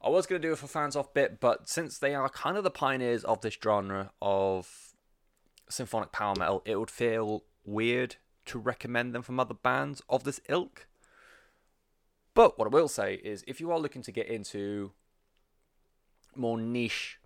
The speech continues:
metal or just metal in general, I've talked about it a few times before, Manowar and Rhapsody, and obviously a few others,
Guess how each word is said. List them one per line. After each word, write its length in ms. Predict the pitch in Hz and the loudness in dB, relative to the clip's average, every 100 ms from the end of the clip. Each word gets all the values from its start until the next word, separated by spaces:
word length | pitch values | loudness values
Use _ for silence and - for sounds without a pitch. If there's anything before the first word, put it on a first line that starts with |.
| - | -2
metal 420 | 110 110 110 104 | 4 6 6 4
or 160 | 107 104 | 0 -4
just 240 | 101 - | -8 -8
metal 280 | 104 92 104 | -6 -4 -6
in 320 | 98 95 87 | -8 -16 -4
general, 520 | - - 110 90 87 _ _ _ _ _ _ _ _ _ _ _ - | 0 0 -2 -8 -10 _ _ _ _ _ _ _ _ _ _ _ -2
I've 180 | 95 - | 0 2
talked 160 | 165 - | 2 2
about 140 | 113 | 0
it 40 | |
a 20 | - | 0
few 140 | 117 | -2
times 160 | 107 95 | -6 -6
before, 440 | - 101 95 - 113 | -4 -2 -2 -2 -2
Manowar 560 | 123 131 123 120 117 - | 0 0 2 4 2 0
and 240 | 107 107 | -2 0
Rhapsody, 520 | 113 - - 101 98 | -2 -4 -6 -4 -4
and 320 | - 90 90 - | -8 -12 -14 -16
obviously 320 | - - - | -16 -18 -20
a 40 | |
few 160 | - 95 | -8 -4
others, 300 | 92 87 | -4 -6